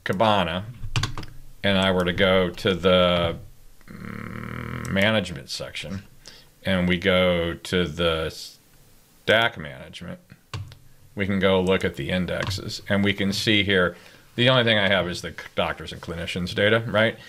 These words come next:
There's also an alias pointed to this, which we'll look at later. Um, and then, and then we have, uh,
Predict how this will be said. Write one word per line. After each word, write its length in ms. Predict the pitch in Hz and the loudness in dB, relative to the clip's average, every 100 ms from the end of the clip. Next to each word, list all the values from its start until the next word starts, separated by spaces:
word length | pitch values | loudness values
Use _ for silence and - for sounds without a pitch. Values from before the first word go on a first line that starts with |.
| - - | -8 2
There's 160 | 135 | 6
also 260 | 175 - 143 | 6 4 2
an 60 | |
alias 340 | 123 127 127 - | 4 4 4 2
pointed 260 | 135 127 117 | 2 2 2
to 80 | |
this, 200 | 117 117 | 2 0
which 140 | 107 - | -2 -8
we'll 120 | 90 - | -6 -2
look 160 | 110 | 0
at 160 | 104 - | 2 4
later. 340 | 101 98 95 - - - - | 4 4 2 -2 -18 -10 0
Um, 220 | 135 - - | 2 0 -2
and 160 | 147 151 | 0 2
then, 160 | 147 - | 0 0
and 160 | 139 | 0
then 120 | 139 | 2
we 120 | 135 123 | 2 2
have, 420 | 113 104 95 - - - - - - | 2 2 -2 -6 -14 -14 -14 -20 -2
uh, 260 | 107 98 | 2 2